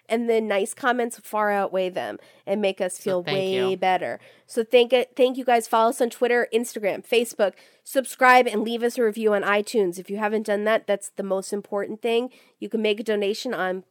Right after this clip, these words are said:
Speaker 1: paypal dot me forward slash date with Dateline.
Speaker 2: And our han-, handles on Instagram and Twitter are Date Dateline.
Speaker 1: Date Dateline.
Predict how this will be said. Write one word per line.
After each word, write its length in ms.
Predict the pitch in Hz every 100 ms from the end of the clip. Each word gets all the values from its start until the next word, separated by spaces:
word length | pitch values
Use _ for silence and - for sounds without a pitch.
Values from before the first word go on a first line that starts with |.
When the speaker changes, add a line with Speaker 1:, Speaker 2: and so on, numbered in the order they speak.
| _
Speaker 1:
paypal 840 | 247 262 269 - 214 160 202 208 _ _ _ -
dot 320 | 226 262 -
me 440 | 214 202 196 196 _ _ _
forward 360 | 220 214 220 214
slash 440 | 202 185 190 - 202
date 240 | 190 180 -
with 200 | 185 -
Dateline. 800 | 175 175 - 165 160 127 165 180 _ _ _ _ _ - -
Speaker 2:
And 180 | 170 160
our 120 | 156
han-, 500 | - 151 175 175 170 _ -
handles 440 | 156 180 185 180 170
on 200 | 160 147
Instagram 560 | 160 - 147 151 143
and 100 | 143
Twitter 260 | - 143 143
are 160 | 131
Date 300 | 131 135 120
Dateline. 460 | 123 117 - - 139 _ _ _
Speaker 1:
Date 340 | 180 196 - -
Dateline. 720 | 185 156 - 110 76 65